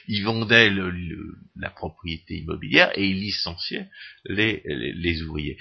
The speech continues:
Alors, je suis, je suis pas du tout certain que ces choses-là puissent se passer dans une société vraiment libre. Ce qui est en revanche certain, c'est que vis-à-vis des fameux indépendants, c'est-à-dire du centre qu'il s'agisse, qu'il s'agirait soi-disant de,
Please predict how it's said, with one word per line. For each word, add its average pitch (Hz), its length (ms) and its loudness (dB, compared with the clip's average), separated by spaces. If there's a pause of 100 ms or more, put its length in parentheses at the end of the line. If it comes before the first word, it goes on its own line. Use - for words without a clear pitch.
(200)
Alors, 76 300 4 (1120)
je - 140 -2
suis, - 220 -4 (240)
je - 60 -20
suis - 100 -18
pas 110 120 10
du 87 140 -4
tout - 140 -12
certain - 460 -2
que - 160 -10 (200)
ces - 140 -6
choses-là 87 340 4
puissent - 380 -2
se 80 60 0
passer 90 400 -2
dans 98 160 -6
une 82 160 -12
société 92 480 -4
vraiment 90 340 -6
libre. 80 240 -12 (400)
Ce - 140 6
qui 110 240 6
est 107 40 10
en 95 160 6
revanche 90 400 4
certain, - 480 6 (280)
c'est - 240 4
que - 120 8
vis-à-vis 123 600 10
des 90 140 8
fameux 113 520 8
indépendants, 110 840 6 (140)
c'est-à-dire 90 380 2
du 90 140 -4
centre 123 480 -2
qu'il 82 180 -10
s'agisse, 87 520 -6 (180)
qu'il 90 100 -10
s'agirait 87 420 0
soi-disant 87 680 -2 (320)
de, 95 280 6